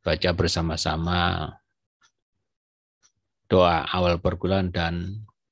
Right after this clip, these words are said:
selawat Nurul Anwar. Semoga dengan bacaan doa dan selawat Nuril Anwar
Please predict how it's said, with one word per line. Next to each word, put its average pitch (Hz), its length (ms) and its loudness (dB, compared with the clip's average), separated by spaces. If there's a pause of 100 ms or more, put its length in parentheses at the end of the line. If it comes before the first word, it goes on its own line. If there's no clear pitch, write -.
(140)
selawat 87 480 0
Nurul 78 240 -4
Anwar. 85 340 -2 (1080)
Semoga 85 400 -2
dengan 85 320 -2
bacaan 82 840 -2 (760)
doa 87 560 2
dan 85 320 -4
selawat 85 480 0
Nuril 82 400 -2
Anwar 82 320 -2